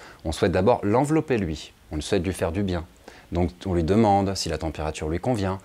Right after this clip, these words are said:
est-ce qu'il souhaite une couverture ou non, est-ce qu'il préfère le contact sur le corps ou les mains à proximité du corps.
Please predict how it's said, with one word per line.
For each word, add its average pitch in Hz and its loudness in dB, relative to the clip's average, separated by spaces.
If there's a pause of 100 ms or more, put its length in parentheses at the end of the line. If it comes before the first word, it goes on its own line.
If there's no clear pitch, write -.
(240)
est-ce 85 -2
qu'il 98 0
souhaite 92 -2
une 87 -2
couverture 85 -4 (120)
ou 131 0
non, 107 0 (260)
est-ce - -4
qu'il 95 0
préfère 101 0
le 80 -2
contact 87 -4
sur 117 -2
le 110 2
corps 101 -4
ou 85 -4
les 80 -2
mains 92 -2
à 80 -6
proximité 135 0
du 92 -2
corps. 69 -6